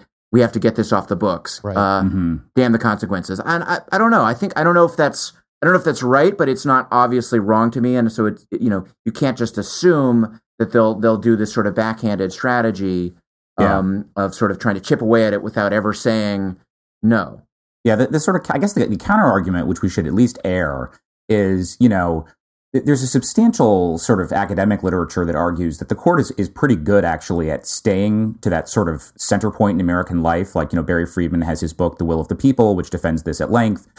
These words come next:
Speaker 3: Uh, and the sort of precise mechanism by which it happens, obviously, is always a little, you know, that's, that's contested and contestable. Um, but I, I think that there is at least a reasonable case to be made that, um, you know, if it really got right down to it, uh,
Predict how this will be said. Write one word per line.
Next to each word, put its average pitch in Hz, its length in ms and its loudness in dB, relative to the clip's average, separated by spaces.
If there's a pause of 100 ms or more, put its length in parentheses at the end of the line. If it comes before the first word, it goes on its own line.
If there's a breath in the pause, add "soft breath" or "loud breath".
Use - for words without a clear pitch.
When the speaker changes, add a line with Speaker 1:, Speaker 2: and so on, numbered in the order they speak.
(240 loud breath)
Speaker 3:
Uh, 92 240 2
and 107 100 2
the 104 60 2
sort 131 180 2
of 113 100 -2
precise 127 400 -2
mechanism 98 540 2
by 82 120 0
which 82 180 -4
it 80 60 -6
happens, 78 360 -4
obviously, 80 420 -4
is 73 100 -6
always 78 240 -4
a 80 60 -6
little, 78 360 -4
you 80 60 -4
know, 69 220 -6 (220 soft breath)
that's, 87 200 -4
that's 85 180 -4
contested 82 460 -6
and 78 120 -6
contestable. 78 680 -4 (260 loud breath)
Um, 80 340 0
but 107 180 0
I, 107 140 -2
I - 20 -2
think 127 160 0
that 98 200 -2
there 107 120 2
is 95 100 -2
at - 60 -2
least 123 200 4
a 92 60 -2
reasonable 95 640 2
case 104 320 -4
to - 80 -4
be 85 100 -2
made 76 360 -6
that, 78 380 -4 (220)
um, 73 440 -2
you - 80 0
know, 80 80 -2
if 76 80 -8
it 64 40 -6
really 90 420 -2 (300)
got 101 180 0
right 90 180 0
down 85 240 -2
to 123 200 4
it, 78 220 -4 (280 soft breath)
uh, 82 280 0